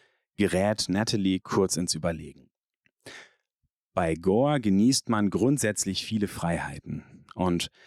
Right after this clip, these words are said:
das kann vor allem BerufseinsteigerInnen und Einsteigern im ersten Moment auch einmal überfordern und sogar erschrecken.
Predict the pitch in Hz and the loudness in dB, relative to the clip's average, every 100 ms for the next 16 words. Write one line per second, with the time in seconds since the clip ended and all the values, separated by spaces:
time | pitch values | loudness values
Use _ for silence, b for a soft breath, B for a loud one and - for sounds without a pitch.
0 | b b - 107 - 143 147 - - 113 | b b -2 -2 0 0 0 -2 -2 0
1 | 135 135 127 _ _ - 101 123 143 - | 2 0 -2 _ _ -2 2 2 2 0
2 | 113 113 - 104 107 110 113 123 120 113 | 0 0 0 -2 0 -2 0 2 2 2
3 | 82 - 95 110 - 98 98 101 98 90 | 0 -2 0 0 0 -2 0 0 0 0
4 | 78 101 120 - 98 92 104 110 87 92 | 0 -2 -2 0 0 2 0 -2 -4 -4
5 | 82 101 90 85 87 - 135 113 80 82 | -2 0 0 0 -2 -4 -2 -2 -2 -4
6 | 80 87 - _ 98 95 82 - 95 - | -4 -8 -12 _ -2 0 0 -2 -6 -10
7 | 78 | -18